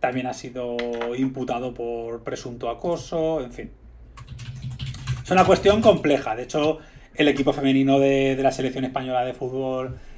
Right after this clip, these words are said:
está también en pro-, en medio de una protesta. Bueno, es un tema que trae cola. Pero a David Santos le parece todo, todo fatal. Trata todo muy mal y esto no hay que hacerlo así. ¿Por qué? Pues,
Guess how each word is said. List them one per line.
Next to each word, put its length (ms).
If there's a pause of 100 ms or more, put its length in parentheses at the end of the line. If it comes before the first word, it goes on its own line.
está 220
también 220
en 140
pro-, 140
en 80
medio 180
de 60
una 140
protesta. 1040
Bueno, 180 (300)
es 80
un 100
tema 220
que 80
trae 220
cola. 260 (120)
Pero 140
a 40
David 180
Santos 300
le 100
parece 300
todo, 180 (200)
todo 120
fatal. 300 (280)
Trata 240
todo 220
muy 140
mal 300 (200)
y 80
esto 200
no 120
hay 80
que 60
hacerlo 240
así. 220 (540)
¿Por 180
qué? 320
Pues, 140